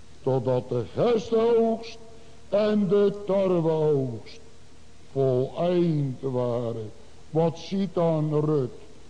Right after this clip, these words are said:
Die ziet eertijds die volle velden. Volle velden. Oogst was daar. Maar nu kwam ze weer naar die akker.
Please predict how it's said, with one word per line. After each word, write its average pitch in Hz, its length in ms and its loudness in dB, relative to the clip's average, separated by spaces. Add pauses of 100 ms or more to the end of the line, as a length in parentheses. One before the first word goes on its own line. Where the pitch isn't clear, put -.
(240)
Die 160 260 4
ziet 170 300 0
eertijds 180 1120 2 (300)
die 170 240 0 (100)
volle 185 440 2
velden. 147 640 -6 (2250)
Volle 175 420 2
velden. 147 600 -2 (1080)
Oogst 165 640 2 (440)
was 135 340 -2
daar. 135 380 0 (1040)
Maar 147 160 4
nu 175 140 4
kwam 180 320 2
ze 180 180 4
weer 214 560 4 (100)
naar 160 360 0
die 147 260 -4
akker. 143 360 -6